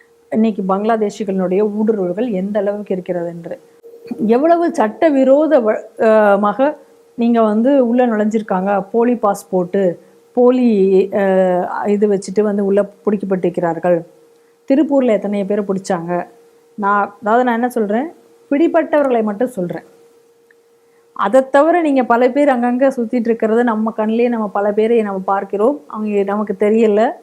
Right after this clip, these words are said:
அப்படிங்கிற செட்டில்மெண்ட் இதெல்லாம் நம்ம இருக்கு, அதெல்லாம் விட்டுருங்க. நீங்க இன்னைக்கு போலீசாரால் கைது செய்யப்பட்டு பிடிபட்டவர்கள் அப்படிங்கிறத மட்டுமே நீங்க பாருங்க. என்ன ஒரு கொஞ்சம் காசு கொடுத்தாச்சுன்னா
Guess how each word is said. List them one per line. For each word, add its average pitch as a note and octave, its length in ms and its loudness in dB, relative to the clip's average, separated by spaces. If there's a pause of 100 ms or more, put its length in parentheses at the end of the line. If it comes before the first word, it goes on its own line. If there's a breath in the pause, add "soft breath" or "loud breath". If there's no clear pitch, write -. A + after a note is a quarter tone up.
(380 soft breath)
அப்படிங்கிற A#3+ 460 0
செட்டில்மெண்ட் A3 500 -4
இதெல்லாம் A3+ 280 0
நம்ம B3 180 0
இருக்கு, A3+ 200 -2
அதெல்லாம் G3+ 360 0
விட்டுருங்க. F#3+ 320 -6 (1040 soft breath)
நீங்க G#3+ 300 -2
இன்னைக்கு G3+ 300 -2
போலீசாரால் B3+ 800 0
கைது B3+ 340 0
செய்யப்பட்டு G#3+ 500 -2
பிடிபட்டவர்கள் G3+ 960 0 (400)
அப்படிங்கிறத A3 680 0
மட்டுமே G#3+ 400 -2
நீங்க G3 200 -2
பாருங்க. D#3+ 380 -10 (1600)
என்ன D#4 380 2
ஒரு A#3+ 560 4
கொஞ்சம் A#3 280 2
காசு C#4+ 400 2
கொடுத்தாச்சுன்னா A#3 640 0